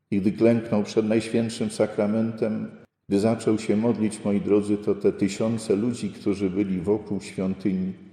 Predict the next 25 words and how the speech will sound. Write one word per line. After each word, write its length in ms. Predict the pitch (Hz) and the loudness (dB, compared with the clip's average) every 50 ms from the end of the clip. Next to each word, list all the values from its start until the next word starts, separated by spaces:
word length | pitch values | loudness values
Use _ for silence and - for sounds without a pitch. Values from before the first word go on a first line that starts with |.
| _ _ _ _ - | _ _ _ _ -16
nastąpiła 880 | 87 82 95 95 - - 110 107 110 110 - 120 113 107 110 104 92 82 - - - - - _ _ _ _ - | -12 -10 -10 -10 -8 -6 -6 -6 -6 -6 -4 -4 -4 -4 -4 -6 -6 -8 -14 -16 -20 -20 -20 _ _ _ _ -10
głęboka 640 | - 85 92 101 107 107 110 117 117 113 - 113 101 | -4 -2 -2 -2 -2 -2 -4 -4 -6 -4 -4 -4 -4
cisza. 480 | - - - 107 - - - - - 101 - - - _ _ _ _ - | -4 -6 -10 -10 -10 -10 -14 -16 -16 -18 -18 -20 -20 _ _ _ _ -14
Wszyscy 540 | - - 120 117 - - 117 - - 92 - - - - - - _ _ _ _ _ - | -6 -2 -2 -2 -2 -4 -12 -10 -10 -10 -12 -12 -16 -20 -20 -20 _ _ _ _ _ -4
mniej 200 | 92 95 101 98 | 0 2 2 2
więcej 460 | 90 107 110 113 113 107 - 107 98 92 | 4 2 0 0 0 -2 -2 -2 -2 -2
po 320 | - - 104 95 - - - 82 | -2 -2 -2 -2 -2 -6 -8 -6
dwudziestu, 560 | 85 92 104 90 98 117 120 113 - - 117 107 | -2 0 0 2 2 2 0 0 -2 -4 -6 -6
trzydziestu 600 | - - - 98 95 107 107 104 - - 110 101 | -6 -6 -6 -2 0 0 -2 -2 -4 -8 -8 -6
sekundach 640 | - - 98 - - - 107 104 101 101 104 98 - - - - - - - - - _ - - | -2 -2 -2 -2 -2 -6 -4 -4 -4 -4 -4 -6 -6 -10 -18 -20 -20 -20 -20 -20 -20 _ -12 -4
zaczęli 640 | 87 107 110 104 - - - 123 113 110 113 110 | 0 2 2 2 2 0 0 2 2 2 0 -2
się 220 | 104 - - 113 110 | -4 -4 -6 -6 -4
modlić 540 | 117 131 135 135 127 107 104 110 104 90 85 | 0 2 2 4 2 2 2 0 0 0 0
wraz 380 | 87 90 - 95 87 85 85 | -2 0 0 0 -2 -2 -2
z 40 | 87 | -2
Janem 360 | 110 101 98 95 95 95 98 | 0 0 0 0 -2 -2 -4
Pawłem 420 | - - 104 95 95 95 92 92 90 | -2 -2 -2 -2 0 0 -2 -2 -2
drugim. 400 | 95 98 95 90 - 98 98 - - - - _ _ - | -2 -4 -4 -4 -4 -6 -10 -10 -14 -18 -20 _ _ -20
Więc 140 | - - | -12 -8
mamy 300 | 120 117 110 101 98 95 101 - - - - _ _ _ _ _ - | -6 -4 -4 -4 -4 -6 -8 -12 -16 -20 -20 _ _ _ _ _ -10
i 100 | - 87 | -6 -4
daje 320 | 82 110 113 120 113 107 101 | -2 0 0 2 0 0 0
nam 240 | 98 95 95 95 | 0 -2 -2 -4
Pan 300 | - - 104 92 95 95 | -4 -4 -4 -2 0 0
Jezus 580 | 95 95 92 92 95 95 - - - - - | 0 0 0 -2 -6 -8 -8 -10 -16 -18 -20